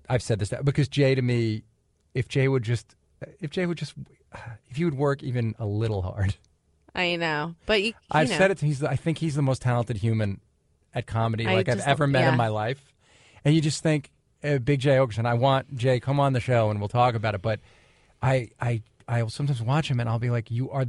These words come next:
Speaker 1: he'll, right before he goes on, he'll say, "Give me something to talk about."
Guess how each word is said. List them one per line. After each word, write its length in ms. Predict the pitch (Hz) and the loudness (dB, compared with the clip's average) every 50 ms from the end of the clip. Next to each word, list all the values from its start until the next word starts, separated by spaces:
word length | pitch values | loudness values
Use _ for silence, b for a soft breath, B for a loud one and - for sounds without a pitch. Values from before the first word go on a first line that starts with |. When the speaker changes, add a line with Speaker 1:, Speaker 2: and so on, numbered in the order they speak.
| 117 123 - - | -4 -8 -8 -4
Speaker 1:
he'll, 220 | 135 123 139 - - | -2 -2 -2 -2 -4
right 280 | - 110 127 160 196 196 | -6 -2 2 2 2 2
before 160 | 196 233 254 | 0 -4 -6
he 40 | 208 | -4
goes 120 | 202 156 | -2 -2
on, 160 | 170 147 123 | 0 0 0
he'll 120 | 110 120 110 | 0 -2 -2
say, 420 | - - 127 113 113 110 104 104 - _ _ _ _ _ _ _ _ _ _ _ _ _ | -2 0 0 2 2 0 -2 -2 -6 _ _ _ _ _ _ _ _ _ _ _ _ _
"Give 120 | - 170 | 2 2
me 60 | 170 160 | 4 2
something 280 | - 160 147 139 131 120 | 2 0 -6 -6 -6 -6
to 40 | |
talk 200 | - 120 110 98 | -4 -4 -4 -4
about." 280 | 90 - - - - | -6 -8 -12 -12 -14